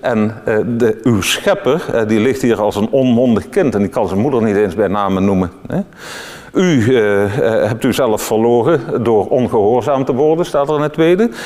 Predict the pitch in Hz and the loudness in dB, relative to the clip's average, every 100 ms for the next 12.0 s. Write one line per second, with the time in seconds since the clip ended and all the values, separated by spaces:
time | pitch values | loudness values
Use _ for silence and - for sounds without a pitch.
0 | - - 104 143 127 110 - 190 120 123 | -6 -4 0 2 2 2 2 2 2 2
1 | 139 107 113 107 110 104 143 127 107 117 | 2 0 -2 0 0 0 2 0 0 0
2 | 107 107 - - 107 110 101 - 110 101 | 0 -2 -2 -2 0 0 -2 -4 -2 -2
3 | 98 139 120 113 104 - 110 104 98 98 | -2 -2 -2 -2 -2 -2 -2 0 0 -2
4 | 101 139 135 131 120 101 127 104 104 98 | -2 -2 -2 0 0 0 0 0 0 -2
5 | 95 - - - - - - - 170 - | -6 -14 -20 -20 -20 -20 -14 -8 -8 -10
6 | 151 - 127 107 113 113 - 143 - 131 | -6 -2 0 0 0 0 0 -2 0 0
7 | 117 123 110 113 135 - 110 - - - | 0 0 0 0 -2 -4 -4 -6 -14 -8
8 | 120 101 - 147 117 85 - - - - | -4 -2 0 2 2 -2 -12 -18 -20 -4
9 | 117 113 120 101 107 143 139 107 104 143 | 0 2 2 2 2 0 -2 0 -2 -2
10 | - - - 135 143 117 120 107 110 113 | -8 -16 -4 0 2 2 2 2 0 0
11 | 110 107 127 113 104 170 165 147 107 | 0 2 2 0 -2 -2 -2 -2 -2